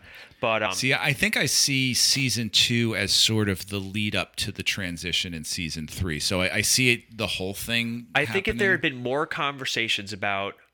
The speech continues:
Speaker 1: I don't, I, like, I, I feel this way, I don't
Speaker 2: Mm-hmm.
Speaker 1: feel this way, I've, there's something, something that I'm not doing. But instead, he, there's no indication, and it feels like they just did it because they had to.
Speaker 2: Mm.
Speaker 1: If that's the case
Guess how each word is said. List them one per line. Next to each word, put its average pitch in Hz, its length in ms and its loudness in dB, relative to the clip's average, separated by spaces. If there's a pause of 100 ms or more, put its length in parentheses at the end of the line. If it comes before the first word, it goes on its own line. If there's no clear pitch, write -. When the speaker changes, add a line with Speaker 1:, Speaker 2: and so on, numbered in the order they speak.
(160)
Speaker 1:
I 113 80 0
don't, 151 320 -2 (180)
I, 127 60 0
like, 123 180 0
I, 131 180 4 (140)
I 127 180 0
feel 160 360 -4
this 117 340 0
way, 98 160 0
I 98 80 0
don't 139 300 -2
Speaker 2:
Mm-hmm. - 100 -10
Speaker 1:
feel 123 160 0
this 104 220 -4
way, 107 140 2
I've, 104 160 -6
there's 110 200 -2
something, 147 400 -2 (480)
something 160 300 -2
that 127 180 2
I'm 135 240 2
not 120 280 0
doing. 139 320 0 (260)
But 131 180 -2
instead, 139 400 0
he, - 160 -20 (840)
there's 156 200 4
no 202 180 2
indication, 147 680 -2
and 123 300 0 (200)
it 127 160 -2
feels 175 380 -2
like 143 160 0
they 131 120 -2
just 135 600 2
did 127 160 0
it 151 180 -2
because 117 480 -8
they 104 180 -2
had - 640 -4
to. - 260 -2
Speaker 2:
Mm. 76 80 -10 (160)
Speaker 1:
If - 120 0
that's 285 220 0
the 294 80 -6
case - 540 -2